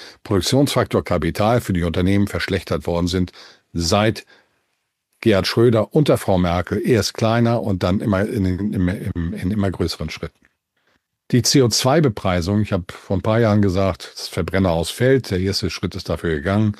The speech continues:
Die C O zwei Bepreisung wird das energetische Dilemma Deutschlands und Europas noch mal verschärfen, wenn wir da nicht aussteigen. Gnade uns, Gott. Dann wird das Sterben der Unternehmen noch schneller gehen und dementsprechend höhere Arbeitslosenquoten,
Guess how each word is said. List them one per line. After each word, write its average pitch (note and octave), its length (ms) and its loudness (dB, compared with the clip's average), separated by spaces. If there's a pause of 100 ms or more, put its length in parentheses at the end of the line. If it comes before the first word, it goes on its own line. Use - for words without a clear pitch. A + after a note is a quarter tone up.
(500)
Die G#2 120 4
C - 180 4
O A2 60 6
zwei A#2 320 2
Bepreisung F2+ 760 -2 (840)
wird A2 160 2
das G#2+ 120 2
energetische A2 680 2
Dilemma G#2 600 2 (220)
Deutschlands G2+ 540 0
und F#2 60 2
Europas F2 480 -2
noch G2 180 2
mal G2+ 200 4
verschärfen, D#2 600 -4
wenn F2 140 2
wir E2+ 80 2
da E2 160 0
nicht F2 160 -2
aussteigen. E2 640 0 (340)
Gnade F2 480 2 (160)
uns, D#2 400 0 (240)
Gott. D#2+ 260 -2 (280)
Dann E2 180 2
wird E2 100 0
das E2+ 120 0
Sterben F#2 340 4
der F2+ 80 4
Unternehmen E2+ 400 4
noch F2 160 2
schneller F#2 320 0
gehen F2 260 2
und G2+ 240 -2
dementsprechend D#2+ 540 -2
höhere E2 280 0
Arbeitslosenquoten, E2 1040 -2